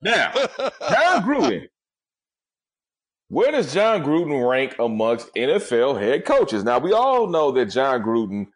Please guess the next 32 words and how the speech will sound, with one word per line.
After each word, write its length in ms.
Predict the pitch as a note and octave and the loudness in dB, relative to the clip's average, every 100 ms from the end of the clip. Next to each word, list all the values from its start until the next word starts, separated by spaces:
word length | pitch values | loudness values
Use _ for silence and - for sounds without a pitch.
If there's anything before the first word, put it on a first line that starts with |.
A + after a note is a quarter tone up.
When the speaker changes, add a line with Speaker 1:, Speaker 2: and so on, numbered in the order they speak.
| _ | _
Speaker 1:
signed 360 | - C3 B2 A2+ | -6 0 0 0
a 60 | A2 | -2
ten-year, 540 | - B2+ A#2+ A#2 A2+ | -2 -2 0 0 0
one 180 | A2 A#2 | 0 0
hundred 320 | A#2 G#2 G#2+ | -2 -2 -2
million 200 | G#2+ G2+ | -2 0
dollar 200 | G2+ F#2+ | 0 0
contract, 600 | F#2+ B2+ A#2+ A2 B2 G#2+ | 0 -2 -2 0 -4 -2
which 180 | G2 F#2 | -6 -4
was 160 | E2+ | -8
head-scratching 760 | G2+ A#2 B2 - A#2+ A#2 A2+ G2+ | -4 -2 -2 -2 -2 -2 -4 -4
in 120 | F2 F2 | -4 -6
itself, 520 | - D#3+ E3+ D#3+ - - _ _ _ _ | -4 -2 0 0 -6 -20 _ _ _ _
and 100 | F#2 G2+ | -6 -6
he, 60 | E2 - _ | -8 -16 _
because 380 | G2 F#2+ G#2+ G2 | -8 -2 0 0
he 80 | A2 | -2
has 120 | G2 | -2
been 140 | G2 G#2 | -2 0
out 140 | G2+ | 0
of 60 | F#2 | -2
the 60 | |
league 280 | F#2+ A#2+ A#2+ | -2 -2 -4
for 240 | - F2+ B2 | -2 0 2
over 180 | F3+ C#3 | 0 -2
ten 300 | - G#2 F2+ | -2 -4 -4
years, 340 | D#2 C#2 F#2 - _ _ _ _ - | -6 -6 -8 -12 _ _ _ _ -4
and 320 | D#3+ E3 E3+ | 0 0 0
the 80 | F3 | 0
league 240 | C#3 B2+ | 0 0
has 200 | B2+ C3 - | -2 -2 -4
changed, 460 | G#2+ G2+ G#2+ - | -2 -2 -4 -10